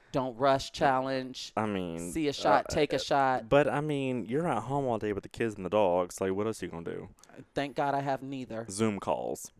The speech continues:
Speaker 1: Ugh, please.
Speaker 2: Yeah.
Speaker 1: Okay, what's the next damn moment?
Speaker 2: So, the next moment, speaking of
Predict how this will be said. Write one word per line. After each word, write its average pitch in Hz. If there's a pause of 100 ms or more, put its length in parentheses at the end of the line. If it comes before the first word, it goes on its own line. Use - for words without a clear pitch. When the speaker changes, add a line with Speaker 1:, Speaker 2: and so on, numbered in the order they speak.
Speaker 1:
Ugh, 160 (240)
please. 113
Speaker 2:
Yeah. -
Speaker 1:
Okay, 190
what's 254
the 233
next 156
damn 120
moment? 110 (160)
Speaker 2:
So, 92 (380)
the 120
next 139
moment, 85
speaking -
of 78